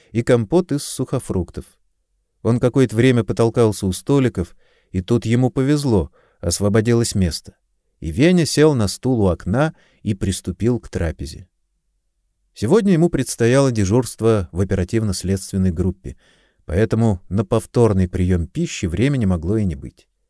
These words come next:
В спешке уничтожив первую порцию пельменей, Веня более степенно приступил ко второй. Из открытого настежь окна с улицы тянуло жаром, пахло криозотом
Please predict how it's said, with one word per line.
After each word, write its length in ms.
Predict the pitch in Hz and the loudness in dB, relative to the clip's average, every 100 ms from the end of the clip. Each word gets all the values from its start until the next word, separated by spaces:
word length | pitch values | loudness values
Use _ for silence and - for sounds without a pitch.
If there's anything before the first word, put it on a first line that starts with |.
| _ _ _ - | _ _ _ -16
В 60 | |
спешке 460 | - 113 135 - 120 | -6 0 0 0 -2
уничтожив 600 | 113 98 - 113 104 - | -2 -4 -2 -2 -2 -2
первую 380 | 113 110 101 92 | 0 2 2 0
порцию 420 | 104 90 - 87 | -2 -2 -4 -4
пельменей, 560 | 87 90 139 120 87 - - _ _ | -2 -2 0 0 -2 -6 -20 _ _
Веня 360 | 78 131 156 143 | -2 2 2 2
более 300 | 127 139 127 | 2 2 0
степенно 680 | - 95 110 139 139 131 - _ | -2 -4 0 0 0 -2 -4 _
приступил 540 | - 104 - 92 107 117 | -8 -6 -6 -6 -4 -4
ко 120 | 98 | -6
второй. 520 | - 95 80 69 _ _ _ _ _ _ _ _ - | -6 -4 -4 -8 _ _ _ _ _ _ _ _ -6
Из 160 | 98 | 0
открытого 460 | 120 - 127 123 113 | 0 0 -2 0 0
настежь 440 | 117 117 - 98 | 0 0 -2 -4
окна 460 | 104 - 135 131 82 _ _ _ | -4 -2 0 0 0 _ _ _
с 180 | - - | -12 0
улицы 400 | 160 170 151 120 | 2 4 2 -4
тянуло 420 | 113 113 143 120 | -2 0 2 0
жаром, 580 | 87 104 104 104 101 95 _ _ | 0 2 4 2 0 -4 _ _
пахло 400 | - 143 - 98 | 0 0 0 -6
криозотом 760 | 90 87 80 76 110 120 117 | -4 -2 -2 0 0 0 -4